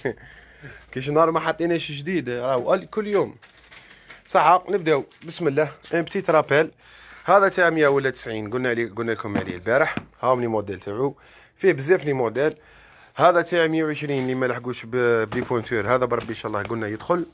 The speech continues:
صح، آه، لمحة خفيفة ونروحوا للجديد. كاينين هذو. هكذا تاع مية وربعين، هذه تاع مية وعشرين، هذه بقات فيها حبة. كي شوف هذا جيت تديها نبيع فيها مية وربعين، نساعدوها فيها هنا فيها لي ستيك. كاين هذا تاع مية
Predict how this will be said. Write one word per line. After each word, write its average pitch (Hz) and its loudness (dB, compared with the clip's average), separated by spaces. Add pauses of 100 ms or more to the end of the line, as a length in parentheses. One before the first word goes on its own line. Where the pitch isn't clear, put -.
(540)
صح، 151 2 (380)
آه، 156 4
لمحة 156 0
خفيفة 170 -4
ونروحوا 175 4
للجديد. 113 -6 (1040)
كاينين 135 0
هذو. 113 2 (440)
هكذا 101 -6
تاع 101 -6
مية 101 -6
وربعين، 98 -6
هذه 107 -4 (100)
تاع 101 -4
مية 95 -6
وعشرين، 107 -8 (400)
هذه 120 2
بقات 123 0
فيها 110 0
حبة. 104 -6 (340)
كي 113 -16
شوف 110 -10
هذا 107 -6
جيت 104 -12
تديها 101 -8
نبيع 104 -4
فيها 110 0
مية 110 -4
وربعين، 110 -6
نساعدوها 107 -4
فيها 101 -8
هنا 110 -8
فيها 110 -6
لي 104 -8
ستيك. 110 -8 (840)
كاين 139 4
هذا 139 6
تاع 131 -2
مية 127 -2